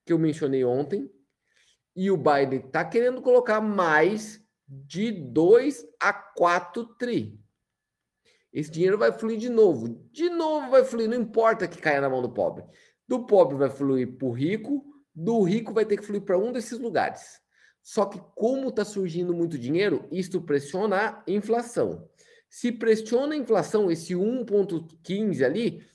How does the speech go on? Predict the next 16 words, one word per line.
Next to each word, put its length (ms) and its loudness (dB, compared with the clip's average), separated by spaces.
pode, 400 4
um 200 2
ponto 280 -2
cinco, 360 -2
perdão, 280 4
pode 260 2
virar 200 2
dois. 680 6
Os 340 8
juros, 880 -4
tá? 260 -2
Os 260 2
juros 640 -6
pra 160 2
dez 480 2
anos, 640 -2